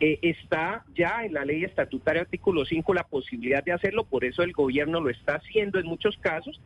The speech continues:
y también en la ley catorce treinta y ocho. Y lo que tiene que ver con el recurso humano en salud o talento humano en salud, que lo llamamos hoy en día,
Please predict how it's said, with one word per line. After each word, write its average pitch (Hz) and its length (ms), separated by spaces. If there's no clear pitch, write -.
y 277 100
también 226 400
en 220 80
la 156 140
ley 165 160
catorce 185 420
treinta 160 380
y 214 80
ocho. - 240
Y 226 100
lo 226 160
que 214 120
tiene 254 320
que 254 180
ver 240 200
con 240 200
el 196 100
recurso 190 500
humano 202 300
en 202 140
salud 165 300
o 180 100
talento 156 500
humano 143 240
en 170 80
salud, 139 280
que 170 100
lo 156 60
llamamos 135 440
hoy 170 140
en 165 60
día, 175 220